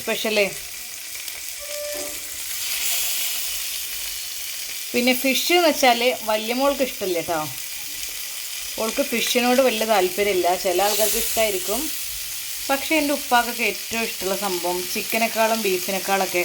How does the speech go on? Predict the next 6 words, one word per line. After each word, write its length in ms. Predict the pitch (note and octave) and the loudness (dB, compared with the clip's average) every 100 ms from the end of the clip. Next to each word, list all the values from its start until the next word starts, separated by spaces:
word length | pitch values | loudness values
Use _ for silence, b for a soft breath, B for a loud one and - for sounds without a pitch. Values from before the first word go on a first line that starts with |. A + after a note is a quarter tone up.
| - - - - - | -2 -6 -6 -6 -6
എന്താ 140 | G#3 G3 - | -4 -2 0
ഫിഷ് 260 | B3 - B3+ | 0 6 6
തന്നെയാണ് 360 | B3 A3+ E3+ E3 | 6 4 2 0
ട്ടോ 80 | F3 | 0
ഇഷ്ടം. 260 | B2+ - G3 A#3 - - - - - - - - - - - - - - - - - - - - - - - - - - - - - - - - - - - - - - - - - - - | 0 0 0 0 -2 -2 -2 -2 -2 -2 -2 -2 -2 -4 -4 -6 -6 -6 -6 -8 -8 -8 -8 -8 -6 -6 -6 -4 -4 -4 -4 -4 -4 -4 -4 -4 -4 -4 -4 -4 -4 -4 -4 -4 -4 -4 -2
ഫിഷ് 320 | A3+ - D4 | 0 2 2